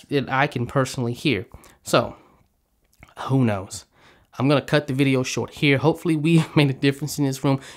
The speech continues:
And hey, if we didn't, it's not that big of a deal. Um, eh,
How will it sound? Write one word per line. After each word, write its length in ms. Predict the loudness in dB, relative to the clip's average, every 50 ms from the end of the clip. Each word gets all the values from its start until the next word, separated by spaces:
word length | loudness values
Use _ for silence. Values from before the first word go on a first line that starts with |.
| -4
And 140 | -2 0 0
hey, 180 | 2 0 0 0 0
if 160 | -2 0 -2
we 120 | -2 0
didn't, 540 | 4 4 4 4 4 4 2 2 0 0 -2
it's 340 | -4 -6 -6 -8 -12 -6 -2
not 300 | 0 2 2 0 0 -2
that 200 | -4 -4 -2 -2
big 100 | 0 0
of 120 | 0 0 0
a 40 |
deal. 400 | 0 0 2 2 2 0 -2 -6 -14 -20 -20 -20 -20 -20 _ _ 0
Um, 560 | 2 4 4 4 4 4 4 2 0 -2 -4 _ _ _ _ _ -18 -18 _ _ _ _ _ _ _ _ _ _ _ _ _ _ -20 -20 _ -8
eh, 300 | -6 -6 -6 -8 -12